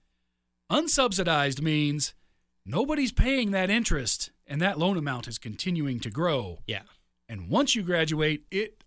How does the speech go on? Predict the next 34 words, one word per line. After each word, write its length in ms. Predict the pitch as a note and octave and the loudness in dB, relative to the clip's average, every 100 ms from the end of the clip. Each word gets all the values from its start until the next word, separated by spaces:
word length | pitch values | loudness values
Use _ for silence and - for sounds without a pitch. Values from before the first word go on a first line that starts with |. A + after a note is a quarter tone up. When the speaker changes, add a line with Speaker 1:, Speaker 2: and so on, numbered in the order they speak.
| _ | _
Speaker 1:
all 600 | F3+ E3+ B2 G#2 G2 - _ - | 0 0 0 -6 -12 -18 _ -8
becomes 420 | C3+ C3+ A#2+ B2+ | -4 -2 -2 0
due. 300 | D#3+ A2 D2 - C#3 | -2 -2 -8 -18 -14
Speaker 2:
Mm-hmm. 260 | A#2 B2 D3 _ | -12 -12 -16 _
Speaker 1:
Now, 300 | F#3 C#3 F2+ - | -2 -2 -6 -14
you 140 | - D#3 | -10 -6
can 180 | E3 C#3+ | -4 -4
set 180 | D3 | -4
up 120 | C#3+ - | -4 -6
that 200 | G#2+ - | -8 -2
payment 320 | G#3 G3+ F3 | 0 0 -2
plan 220 | F3+ E3+ F3 | -2 -2 -2
and 20 | |
all 180 | D3+ C#3+ | -2 -4
those 120 | C#3 | -4
different 280 | C#3 A#2+ G2 | -6 -8 -8
pieces 360 | C#3+ C3 G#2 - | -6 -6 -6 -4
through 240 | B3 A#3 | 0 2
there, 260 | D#3+ C#3 - - - _ _ _ _ - | 4 2 -4 -14 -20 _ _ _ _ -6
but 100 | D#3 | -2
the 80 | D3+ | 0
reality 420 | G3 A3+ G#3+ G3 | 2 2 2 2
of 120 | G3 | 2
it 60 | F#3 | 2
is 360 | F3+ F3 - - | 2 2 -2 -4
subsidized 760 | - - A#3 A3+ B3+ A#3+ A3+ F#3 | 0 2 2 0 0 0 0 -2
versus 300 | G#3 F3+ D#3+ | -2 -2 -2
unsubsidized, 1000 | A#3+ C4 A#3 G3 E3+ D#3 D#3 D3 D3+ C#3 - - - _ _ _ _ - | 0 0 2 2 2 2 2 2 2 -2 -8 -16 -20 _ _ _ _ -4
either 320 | D3+ F#3+ F3+ | 0 2 2
the 160 | E3+ E3 | 2 2
amount 320 | D#3+ F#3+ G#3+ | 4 2 2
that 140 | E3+ D#3+ | -4 -2
you 180 | F#3 F#3 | 0 2
owe 520 | F3+ F3+ F3+ F3 | 2 2 0 -2